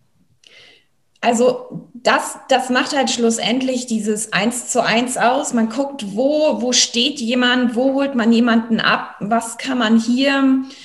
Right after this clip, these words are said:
Gutes erstmal umsetzen, wo ist hier jemand mental, wo ist hier jemand, also physisch quasi.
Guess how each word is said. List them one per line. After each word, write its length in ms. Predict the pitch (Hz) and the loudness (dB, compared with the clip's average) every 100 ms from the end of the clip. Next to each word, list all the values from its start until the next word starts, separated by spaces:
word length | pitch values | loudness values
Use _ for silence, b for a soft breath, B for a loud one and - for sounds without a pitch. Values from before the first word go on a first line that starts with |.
| B _ | B _
Gutes 540 | 269 302 285 262 - | -2 0 -2 -2 -2
erstmal 560 | - 214 - 233 220 220 | 0 0 0 0 0 0
umsetzen, 1500 | 233 285 277 233 220 - 240 240 226 220 - 202 190 185 226 | 0 2 2 2 0 -2 0 4 4 4 0 -8 -8 -8 -2
wo 240 | 262 302 | -2 2
ist 220 | 277 269 - | 0 0 -2
hier 140 | 262 | -2
jemand 400 | 220 226 220 254 | 0 2 0 0
mental, 760 | 208 208 226 208 208 220 220 - | -2 -2 -2 2 4 4 2 -2
wo 380 | 208 208 214 240 | -8 -4 2 2
ist 100 | 240 | 2
hier 120 | 254 | -2
jemand, 340 | 196 208 185 180 - - _ _ _ | -4 -4 -4 -8 -16 -20 _ _ _
also 240 | 196 185 | -4 -4
physisch 800 | 170 - 269 269 262 254 247 226 - | -8 -2 -2 0 0 0 -2 -4 -2
quasi. 540 | 226 202 214 220 208 | 0 2 0 -2 -4